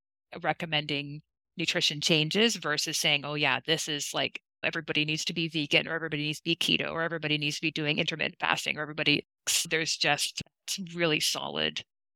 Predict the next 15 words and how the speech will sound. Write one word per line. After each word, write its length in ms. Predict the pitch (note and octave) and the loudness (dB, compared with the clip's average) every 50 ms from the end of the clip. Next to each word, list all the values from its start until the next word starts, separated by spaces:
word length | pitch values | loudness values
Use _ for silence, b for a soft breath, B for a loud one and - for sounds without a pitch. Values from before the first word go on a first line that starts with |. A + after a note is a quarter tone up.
| - | 4
evidence 640 | E3+ D#3+ - D3 - C#3 C#3 - - - - - - - | 4 4 4 4 0 0 0 0 -4 -4 -2 -2 0 0
is 160 | - - - | 0 0 0
just 240 | - D#3 D3+ - - - _ _ - | -2 -2 -2 -2 -4 -4 _ _ -14
not 260 | - - - - - - _ _ _ _ _ _ _ | -10 -8 -6 -6 -6 -8 _ _ _ _ _ _ _
there 300 | C#3 D3+ C#3+ C3+ C#3 C#3 | 2 4 4 4 4 0
for 160 | - - D3 | -2 -8 -8
me 140 | C#3+ C3+ C3+ | -8 -6 -8
to 80 | C3+ - | -8 -4
be 240 | - B2+ C3 C3+ - | -2 0 0 0 4
like, 300 | - C#3+ C#3 C#3 - - - _ _ _ _ | 4 4 4 2 0 -4 -14 _ _ _ _
"Yes, 300 | E3 - - - - - | 0 2 2 0 0 -8
this 320 | F3+ D#3+ - E3 D3+ - D#3 | -6 2 2 2 2 2 -2
is 120 | D#3+ D3 | -4 -4
the 260 | D3+ E3+ D#3 D3 D3 | 0 2 2 2 2
one 480 | C#3+ C#3+ C#3 C#3 C#3+ C3+ C3 C3 C3 | 0 -2 -4 -2 -2 -2 -4 -6 -12